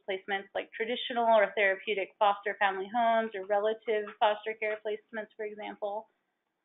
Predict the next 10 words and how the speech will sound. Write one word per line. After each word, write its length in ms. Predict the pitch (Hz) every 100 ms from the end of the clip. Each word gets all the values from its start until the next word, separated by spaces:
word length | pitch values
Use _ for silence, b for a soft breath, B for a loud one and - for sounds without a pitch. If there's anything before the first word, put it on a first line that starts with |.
| _ -
Um, 240 | 220 208 220
but 80 |
then 280 | 233 214 214
by 100 | - 175 -
congregate 480 | 359 403 285 208 -
care 160 | 208 196
settings, 320 | 208 196 196 240
we 140 | 233
mean 640 | 220 214 202 196 196 202 - 226 190 - -
group 180 | 302